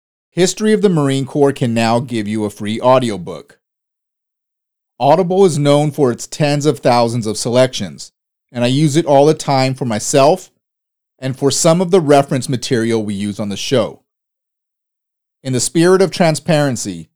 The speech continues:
History of the Marine Corps receives a kickback for everyone who signs up, but the author or the publisher does not sponsor me. Every recommendation is a book I have personally read or listened to.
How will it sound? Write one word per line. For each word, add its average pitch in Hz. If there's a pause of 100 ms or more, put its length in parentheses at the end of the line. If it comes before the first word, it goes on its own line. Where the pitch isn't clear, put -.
(400)
History 190
of 175
the 170
Marine 139
Corps 139
receives 120
a 117
kickback 135
for 120
everyone 135
who 123
signs 110
up, 113 (880)
but 139
the 143
author 156
or 156
the 139
publisher 131
does 110
not 120
sponsor 120
me. 80 (880)
Every 156
recommendation 151
is 117
a 110
book 127
I 117
have 107
personally 123
read 123
or 104
listened 113
to. 85